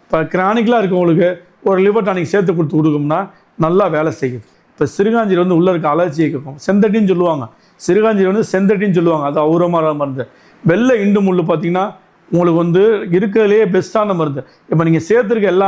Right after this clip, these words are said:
மருந்துமே நீங்க போய், நீங்க நான் சொல்ற மருந்து பூராமே நீங்க ஒரு நெட்ல பாத்தீங்களா, இன்னைக்கு நம்ம யாரும், யாரும் பொய் சொல்லலாம் முடியாது, எல்லாத்துக்கும் தெரியிற மருந்து தான். அப்ப இந்த மருந்து என்ன வேலை செய்யும் அப்படின்றது தெரியும். இப்ப சாதாரணமா யாருனாலும் இந்த மருந்துகளை வந்து எந்த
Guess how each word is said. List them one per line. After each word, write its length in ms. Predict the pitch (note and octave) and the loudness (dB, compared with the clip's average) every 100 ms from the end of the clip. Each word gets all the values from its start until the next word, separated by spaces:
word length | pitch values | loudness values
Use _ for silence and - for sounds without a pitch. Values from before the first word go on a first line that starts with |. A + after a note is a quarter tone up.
| F#3+ | 0
மருந்துமே 320 | F3+ F3 F#3+ G3 | 0 -2 0 0
நீங்க 140 | F3 D#3+ | -2 -2
போய், 180 | E3+ E3 D#3+ D#3+ _ _ _ | 2 2 0 -6 _ _ _
நீங்க 160 | D#3+ C#3+ C#3 | -4 -2 -2
நான் 120 | D3 - | -4 -2
சொல்ற 240 | G#3+ A#3+ G#3 | 0 0 0
மருந்து 200 | G3+ G3+ | 0 0
பூராமே 260 | F#3+ F#3 G3+ | 0 0 0
நீங்க 180 | F#3 E3 D#3+ | 0 0 0
ஒரு 80 | E3+ E3 | 0 0
நெட்ல 220 | D#3+ G3 F3 | 0 0 0
பாத்தீங்களா, 340 | D#3+ D#3+ D#3+ E3+ G#3 B3 - _ _ - | -2 0 0 0 0 -4 -8 _ _ -4
இன்னைக்கு 220 | D#3 D3 D3+ | -2 -2 -2
நம்ம 160 | E3 | 0
யாரும், 340 | D#3+ F3+ A#3+ A3+ | 0 0 0 0
யாரும் 280 | G#3 A3 G3 | -2 -2 -2
பொய் 180 | A3 | -4
சொல்லலாம் 340 | A#3+ G#3+ G#3+ G3 | 0 0 0 0
முடியாது, 220 | F3 D#3+ D#3+ | 0 0 2
எல்லாத்துக்கும் 380 | F3+ F#3 G3+ F#3 | 0 0 -2 0
தெரியிற 220 | G3 A3 F3 | 0 0 0
மருந்து 240 | D#3 D3 | -2 -2
தான். 100 | C3 - _ _ - | -6 -8 _ _ -6
அப்ப 160 | E3 G3 | -2 0
இந்த 100 | F3 D#3+ | 0 0
மருந்து 220 | F3 G3+ F#3 | 0 0 0
என்ன 120 | F#3+ E3+ | 0 0
வேலை 140 | F3 F3+ - | 0 -2 0
செய்யும் 280 | D3+ C#3+ C3+ - | 0 0 -2 -4
அப்படின்றது 540 | D#3+ F3 F#3+ F#3+ G#3 - | -2 -2 0 0 0 0
தெரியும். 280 | D#3+ D#3 C3 - _ | -2 0 -4 -12 _
இப்ப 140 | - D3 D3+ | -6 -4 0
சாதாரணமா 440 | D#3+ G3+ A3+ A#3 F#3 | 0 0 0 0 0
யாருனாலும் 340 | F3+ F#3 G3 F3 | 0 0 -2 0
இந்த 100 | E3 | 0
மருந்துகளை 340 | E3 E3+ D#3+ D#3 | 0 2 2 0
வந்து 120 | F#3 G3+ - _ - | -2 -8 -16 _ -2
எந்த 120 | F3+ | 0